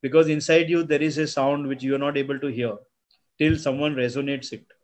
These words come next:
Once it resonates, it will become loud and clear. When it becomes loud and clear,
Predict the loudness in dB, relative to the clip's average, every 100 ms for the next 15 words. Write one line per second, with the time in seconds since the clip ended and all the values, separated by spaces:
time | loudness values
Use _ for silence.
0 | _ _ _ _ -6 -2 0 0 0 0
1 | 2 2 0 -2 -2 -4 -2 -2 0 -2
2 | -2 -4 -6 -8 -10 _ _ _ _ _
3 | _ -4 -2 -2 2 2 4 2 2 -2
4 | -2 -2 -2